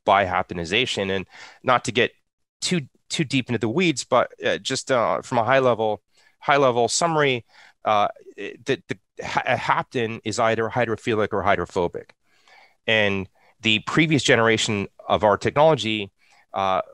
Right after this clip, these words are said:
we, we went with one particular hapten, uh, or pre-, the, uh, it, it, effectively, and, but by combining a, a hydrophilic and a hydrophobic hapten,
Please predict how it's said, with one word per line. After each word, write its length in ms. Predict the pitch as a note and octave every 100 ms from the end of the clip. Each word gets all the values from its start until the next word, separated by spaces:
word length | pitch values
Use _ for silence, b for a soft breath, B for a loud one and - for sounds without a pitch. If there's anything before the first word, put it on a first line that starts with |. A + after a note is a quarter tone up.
| -
we, 240 | A#2 -
we 140 | A2+
went 160 | A#2 A2+
with 80 | G#2
one 160 | G#2+
particular 400 | - A2+ G#2+ G2
hapten, 580 | - C#3 D#3 A#2 G#2+ G#2 - _
uh, 180 | F2+ D2+
or 80 | E2
pre-, 240 | - A#2+ -
the, 280 | G#2+ G2 -
uh, 240 | G#2 G#2 G#2
it, 320 | D2+ F2 E2
it, 360 | - G#2+ G2+ -
effectively, 640 | A2 A#2 G2+ F2+ G2 F2 B B B B _
and, 420 | A2 A2+ G#2+ G#2 - _ _ _ _
but 220 | - C3+ -
by 200 | C3 B2
combining 680 | - B2+ C#3 E3+ F#3+ D#3+ -
a, 80 | A2+ -
a 60 | -
hydrophilic 760 | - C#3+ C#3+ - C3+ B2 A2
and 120 | A#2 A#2+
a 40 |
hydrophobic 800 | - A2+ A2 - B2 A#2+ - -
hapten, 800 | - - - A#2+ - G2+ F2+ F2